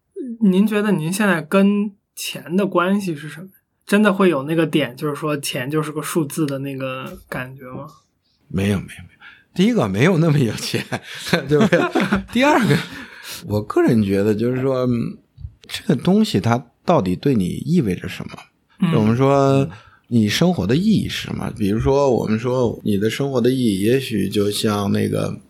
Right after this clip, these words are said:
Speaker 2: 马斯洛讲的啊，也许我们会分层，说底下吃饱了就好，安全就好，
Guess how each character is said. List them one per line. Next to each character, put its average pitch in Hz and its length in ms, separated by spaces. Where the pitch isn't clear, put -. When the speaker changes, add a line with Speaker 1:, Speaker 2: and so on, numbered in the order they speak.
Speaker 2:
马 104 180
斯 - 180
洛 110 160
讲 82 300
的 90 240
啊， 98 180
也 95 160
许 107 140
我 101 60
们 95 120
会 101 160
分 104 240
层， 95 540
说 98 160
底 95 160
下 95 100
吃 98 200
饱 92 180
了 92 100
就 101 120
好， 98 100
安 101 240
全 104 180
就 101 100
好， 95 200